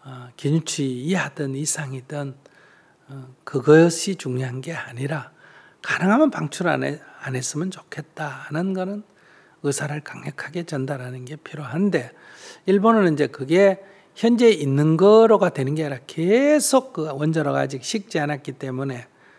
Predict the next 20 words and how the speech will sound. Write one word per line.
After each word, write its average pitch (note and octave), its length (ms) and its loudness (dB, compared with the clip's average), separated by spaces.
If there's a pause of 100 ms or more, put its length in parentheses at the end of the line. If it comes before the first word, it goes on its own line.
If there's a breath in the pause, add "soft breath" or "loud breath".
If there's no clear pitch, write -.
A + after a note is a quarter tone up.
(540 soft breath)
그 B2+ 440 -12 (340)
계속 - 300 -6
식혀야 - 420 2
되거든요. C#3 640 -2 (440 soft breath)
그럼 E3 200 -2
오염수의 G3 560 6
양이 E3+ 360 -2
계속 D#4 840 2
늘어나는 D#3 640 0
거예요. A2 200 -16 (680 loud breath)
그러니까 G3+ 340 2
그 F#3+ 140 0
나라 A3+ 260 8
입장에서는 G3+ 800 2
그걸 A3 320 0
계속 D4+ 680 4 (340)
쌓아둔다는 E3+ 840 2
거는 C#3 420 -6 (560 soft breath)
너무 E3+ 580 2 (560)
이제 B2+ 160 -14